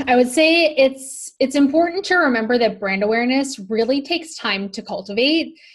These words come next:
Um, I didn't wake up one day, like, having, like,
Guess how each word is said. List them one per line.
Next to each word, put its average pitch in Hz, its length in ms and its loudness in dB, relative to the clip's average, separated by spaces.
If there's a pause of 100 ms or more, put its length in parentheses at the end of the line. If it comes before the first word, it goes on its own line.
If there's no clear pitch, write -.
(220)
Um, 208 680 -4 (120)
I 233 100 0
didn't 240 280 0
wake 226 220 -2
up 226 200 0
one 233 200 2
day, 269 600 2
like, 220 360 -2 (160)
having, 214 680 -4 (340)
like, 208 280 -4